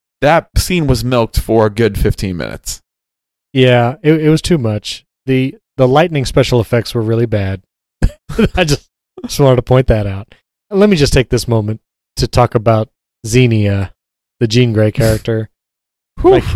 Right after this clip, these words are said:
Speaker 2: when sh-, when she mows down all the people with the machine gun, is, like, laughing maniacally. I, it, her character is just too much. It's too much. Whatever they were trying to get out of it, it was too much of all of it.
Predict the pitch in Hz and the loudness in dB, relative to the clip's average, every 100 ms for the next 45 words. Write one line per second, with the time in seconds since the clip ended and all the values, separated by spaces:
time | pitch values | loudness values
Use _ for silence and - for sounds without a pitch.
0 | - - 139 131 - - 139 - 151 139 | -8 -6 -4 -4 -6 -6 -4 -2 -2 2
1 | 147 139 131 127 123 113 120 110 107 107 | 4 4 2 0 0 -2 -4 -6 -8 -6
2 | - 120 113 113 110 107 101 104 101 - | -6 -6 -4 -2 -2 -2 -2 -2 -4 -6
3 | - _ _ _ _ 127 120 113 - 117 | -16 _ _ _ _ -2 0 2 2 0
4 | 110 107 107 104 107 104 - 110 104 101 | 0 -2 -2 0 0 -2 -2 -4 -4 -6
5 | _ _ _ _ - 208 - - - - | _ _ _ _ -2 0 0 -4 -10 -10
6 | - - 131 185 208 185 170 135 - 175 | -18 -12 -4 0 2 4 2 0 0 0
7 | 131 104 - - _ _ - 120 - 156 | 2 -2 -8 -14 _ _ -6 -4 0 2
8 | 127 117 - - - _ _ _ _ _ | 2 0 -2 -12 -12 _ _ _ _ _
9 | - 147 196 220 185 - 156 127 127 131 | -2 2 4 4 2 0 -2 -2 -2 0
10 | 131 143 147 131 - 156 135 - 110 110 | 0 -4 -2 -2 -2 -2 -2 -2 -2 -2
11 | 98 92 - | -2 -8 -14